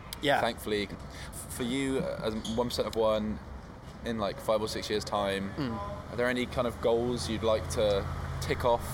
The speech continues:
Speaker 2: Like an all-dayer, a festival, who knows? Like a full band tour?
Speaker 1: I just wanna keep
Speaker 2: <laughs>
Speaker 1: pl-, plodding along because, uh,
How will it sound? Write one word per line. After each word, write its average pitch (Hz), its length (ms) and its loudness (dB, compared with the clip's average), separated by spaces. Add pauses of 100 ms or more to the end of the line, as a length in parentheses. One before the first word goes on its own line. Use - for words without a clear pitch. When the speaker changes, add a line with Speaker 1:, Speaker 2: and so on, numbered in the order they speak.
(560)
Speaker 2:
Like 113 160 2
an 110 80 0
all-dayer, 123 640 6
a 90 40 0
festival, 123 640 0
who 123 160 -2
knows? 110 440 0
Like 95 120 0
a - 40 -8
full 113 200 0
band 101 320 0
tour? 101 340 0 (460)
Speaker 1:
I 135 120 4
just 151 180 -2
wanna 160 180 6
keep 156 200 4
Speaker 2:
<laughs> - 100 4
Speaker 1:
pl-, 180 320 8
plodding 160 300 6
along 120 380 2 (300)
because, 131 460 2 (260)
uh, 135 420 4